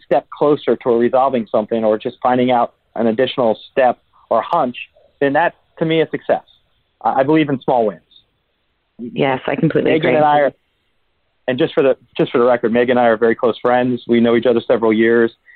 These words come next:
Speaker 1: and this is something that we do <laughs> privately with one another, where we've discussed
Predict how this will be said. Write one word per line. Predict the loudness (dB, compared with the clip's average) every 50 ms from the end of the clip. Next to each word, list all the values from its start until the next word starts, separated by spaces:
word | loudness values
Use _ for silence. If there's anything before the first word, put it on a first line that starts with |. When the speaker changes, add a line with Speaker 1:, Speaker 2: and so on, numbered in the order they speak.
| -20 -16 -8 -4
Speaker 1:
and | -2 0 0 0
this | 0 0 -2
is | -4 -2
something | -2 -2 -2 0 0 2
that | 2 2 2
we | 2 2 2
do | 2 2 2 4 4 4 4 2 0 -2 _ -20 -20 -20 -20 -16 _
<laughs> | -10 -6 -6 -6 -6 -6 _ _ _ _ -6
privately | -2 0 0 2 2 2 2 2 2 2
with | 2 2 0 0
one | -2 -2 0
another, | 0 0 0 0 0 2 0 0
where | 0 0 0
we've | 0 0 -2 -2 -4
discussed | -6 -6 -6 _ 0 0 2 2 0 -4